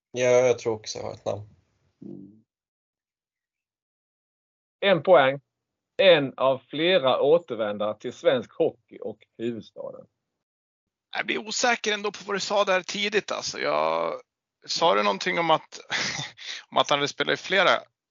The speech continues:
Speaker 3: Stockholmsklubbar?
Speaker 2: Ja,
Speaker 3: Sa du det?
Speaker 2: det, det var alltså fostrad i en H-klubb, det är Huddinge. Har spelat U S M med en
Speaker 3: Mm.
Speaker 2: annan H-klubb, det är Hammarby.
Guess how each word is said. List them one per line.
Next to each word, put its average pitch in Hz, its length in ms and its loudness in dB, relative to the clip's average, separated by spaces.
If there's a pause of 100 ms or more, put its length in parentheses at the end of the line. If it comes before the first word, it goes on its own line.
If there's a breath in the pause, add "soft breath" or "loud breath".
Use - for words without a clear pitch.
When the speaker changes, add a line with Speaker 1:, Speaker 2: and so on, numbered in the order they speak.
(160)
Speaker 3:
Stockholmsklubbar? 107 680 -2
Speaker 2:
Ja, 156 160 8
Speaker 3:
Sa 190 160 6
du - 100 -6
det? 175 460 6
Speaker 2:
det, 143 60 -16
det 175 180 6
var 190 100 2
alltså 170 480 2 (140)
fostrad 156 580 0
i 165 120 0
en 156 160 -2
H-klubb, 139 680 -2
det 131 100 -4
är 131 100 4
Huddinge. 123 560 -4 (320)
Har 143 80 -2
spelat 143 340 4
U 185 240 4
S 135 160 0
M 117 120 -2
med 120 60 0
en 120 100 -4
Speaker 3:
Mm. 110 120 0
Speaker 2:
annan 139 300 0
H-klubb, 120 440 -2
det 120 100 2
är 110 60 4
Hammarby. 131 720 -2